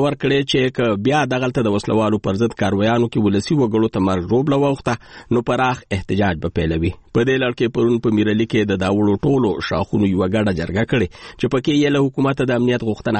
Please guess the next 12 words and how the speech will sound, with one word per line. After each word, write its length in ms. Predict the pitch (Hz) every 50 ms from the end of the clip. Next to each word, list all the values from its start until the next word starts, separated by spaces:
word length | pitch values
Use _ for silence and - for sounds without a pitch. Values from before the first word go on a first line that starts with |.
| 110 117
هم 180 | 117 98 90 -
تکرار 400 | 95 87 - 85 85 80 80 - - -
کړه. 120 | 95 85 - - - - - - - - - - 120
د 320 | 131 135 147 151 139 160 156
میرلي 380 | 165 165 160 156 170 185 190 196 - 143
هسوخیلو 580 | 147 143 - - 127 - - 160 165 160 151 127 104 104 120
یو 100 | 123 120 120 139
مشر 280 | 147 - - 139 135 127
او 20 | 113
د 100 | 104 101
عوامي 320 | 104 104 107 113 120 117 110
نېشنل 340 | 104 110 - - 92 92